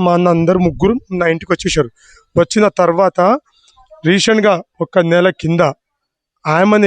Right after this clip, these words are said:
ఇక్కడికి వచ్చి నా భర్తతో నేను ఉండిపోతా అని చెప్పడం జరిగింది. అయితే పెద్ద మనుషులు కూడా ఏమన్నారంటే సెట్ అవుతారేమో, ఇప్పుడు కలిసిపోతే బాగానే ఉంటారని అనుకున్నాం, అందరం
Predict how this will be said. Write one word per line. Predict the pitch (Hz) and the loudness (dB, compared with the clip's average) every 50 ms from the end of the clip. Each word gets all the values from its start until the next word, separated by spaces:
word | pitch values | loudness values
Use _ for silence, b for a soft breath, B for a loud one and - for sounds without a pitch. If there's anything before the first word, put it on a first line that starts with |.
| 185 | 0
ఇక్కడికి | - - 175 147 - 175 165 | 0 -2 -4 -2 -2 -4 -4
వచ్చి | - - - 226 180 160 - _ _ _ _ _ _ _ _ _ _ _ _ _ _ _ _ _ _ _ | -2 -2 0 0 0 -2 -4 _ _ _ _ _ _ _ _ _ _ _ _ _ _ _ _ _ _ _
నా | 208 180 180 165 151 | -2 -2 -2 0 0
భర్తతో | 170 170 - - 202 190 185 - - _ _ _ _ _ _ _ - 185 185 185 185 180 180 | -2 -2 -2 -2 -2 -2 -2 -2 -8 _ _ _ _ _ _ _ -2 0 2 2 2 2 2
నేను | 180 175 175 170 165 170 - _ - 160 | 2 2 2 2 2 0 -2 _ -2 0
ఉండిపోతా | 170 185 185 185 - 165 180 185 - - 175 156 | 2 2 0 0 0 2 0 2 2 0 0 0
అని | 156 156 156 151 170 - _ _ _ _ _ _ _ _ _ _ - | 0 0 -2 -2 -4 -8 _ _ _ _ _ _ _ _ _ _ -8
చెప్పడం | - 180 - 196 196 196 185 170 | -8 -4 -2 0 0 0 0 0
జరిగింది. | 180 170 156 170 151 127 b b b b b b - | 0 0 0 -2 -4 -4 b b b b b b -2
అయితే | 190 190 220 - - | -2 0 0 0 0
పెద్ద | 196 180 156 214 220 | -2 0 0 2 2
మనుషులు | 220 214 175 220 208 220 | 0 0 0 0 0 2
కూడా | 202 190 180 | 2 2 2
ఏమన్నారంటే | 185 196 196 196 190 175 170 160 - 208 240 240 190 B B B B B - | 2 2 0 0 0 0 -2 0 0 2 2 2 0 B B B B B -6
సెట్ | - - 202 - - 254 | -4 -4 -4 -2 -2 -2
అవుతారేమో, | 240 202 - 226 202 202 180 165 175 208 233 214 160 b b b b _ - | -2 0 0 0 0 0 0 0 2 2 2 0 -2 b b b b _ -10
ఇప్పుడు | 226 202 220 - | -6 -6 -2 0
కలిసిపోతే | 220 208 - - 175 233 226 190 226 180 | 0 0 0 0 -2 0 0 0 0 2
బాగానే | 185 185 196 214 208 | 2 2 2 2 2
ఉంటారని | 202 175 - 190 170 170 190 247 277 571 - _ _ _ _ - | 2 2 0 2 2 2 2 0 -2 -2 -8 _ _ _ _ 0
అనుకున్నాం, | 190 233 269 - 269 247 214 143 110 - _ _ _ _ - | 0 2 2 2 2 2 0 0 -4 -8 _ _ _ _ -2
అందరం | 190 220 247 254 | 0 0 2 0